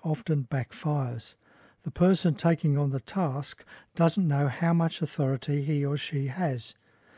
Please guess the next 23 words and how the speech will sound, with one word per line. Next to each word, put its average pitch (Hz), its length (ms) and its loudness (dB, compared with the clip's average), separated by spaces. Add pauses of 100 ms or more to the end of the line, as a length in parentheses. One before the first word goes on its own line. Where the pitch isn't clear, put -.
(240)
The 165 60 0
next 196 240 2
time 147 240 2
you 143 100 0
delegate 151 560 0
something, 156 540 2
to 175 200 -6 (240)
be 220 80 4
explicit 180 680 0
about 139 360 -4 (380)
which 170 300 2 (100)
of 139 220 0
these 147 240 0
ro-, 143 360 -2
three 165 320 2
roles 135 400 0
the 151 100 0
accountability 147 720 -2
person 143 460 -2 (240)
should - 380 -4
play. 147 400 -6 (520)
First - 380 4
role, 165 380 4